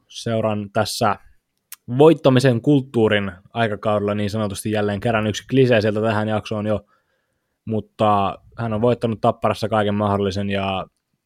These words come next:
runkoa, runkoa ajatellen varmasti ihan tärkeä osa. Ei tietenkään tule mitään top kaksi minuutteja nauttimaan, mutta että on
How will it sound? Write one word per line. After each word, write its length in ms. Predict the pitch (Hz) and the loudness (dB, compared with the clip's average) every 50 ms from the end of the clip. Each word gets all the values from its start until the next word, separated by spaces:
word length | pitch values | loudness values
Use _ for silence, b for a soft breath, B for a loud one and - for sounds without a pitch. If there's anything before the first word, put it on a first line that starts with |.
| _ _ _ _ _ _ _ - - | _ _ _ _ _ _ _ -20 -18
runkoa, 720 | - - 165 175 151 123 110 98 123 123 123 120 117 - - 120 | -8 -4 -2 0 0 0 0 2 2 2 2 0 -2 -6 -10 -14
runkoa 440 | 139 - 160 156 139 120 131 127 131 | -8 -6 -4 -4 -2 0 2 2 4
ajatellen 360 | 135 139 131 127 131 127 123 | 4 2 2 2 0 -2 0
varmasti 360 | 123 127 123 120 110 - - 110 | 0 0 0 0 -4 -6 -6 -4
ihan 160 | 110 107 107 | -4 -4 -2
tärkeä 420 | 120 117 110 104 - - 107 101 | -2 -2 -4 -4 -4 -4 -4 -2
osa. 300 | 98 107 101 107 104 92 - _ - - | -2 -2 0 -2 -2 -4 -4 _ -16 -10
Ei 140 | 104 104 98 | -10 -10 -10
tietenkään 540 | - - 110 107 107 101 104 104 104 101 98 | -6 -6 -4 -4 -4 -4 -4 -4 -6 -6 -4
tule 200 | 110 110 107 104 | -4 -4 -4 -4
mitään 360 | 104 101 - 110 104 101 98 _ _ _ _ _ _ _ _ _ _ _ _ _ _ _ _ _ _ _ _ _ _ _ _ _ _ _ _ _ _ _ _ _ _ _ _ | -6 -6 -4 -6 -6 -6 -8 _ _ _ _ _ _ _ _ _ _ _ _ _ _ _ _ _ _ _ _ _ _ _ _ _ _ _ _ _ _ _ _ _ _ _ _
top 180 | 131 120 - - | 2 2 2 4
kaksi 280 | - 127 120 - 135 | 0 0 2 2 2
minuutteja 640 | 131 131 135 131 123 123 - 135 123 120 117 120 117 - _ _ - | 2 4 4 2 2 2 4 4 4 6 4 2 0 -4 _ _ -6
nauttimaan, 720 | 135 147 143 127 120 - - 120 113 113 110 110 107 107 | -2 0 0 0 0 0 -2 0 0 2 2 2 0 0
mutta 580 | 107 107 104 - _ _ - 110 104 101 101 101 | -2 -4 -6 -6 _ _ -2 -2 0 0 -2 -4
että 300 | 101 101 _ - 110 104 | -6 -8 _ -4 -4 -2
on 340 | 101 104 104 101 95 98 - | -2 -4 -6 -8 -12 -14 -18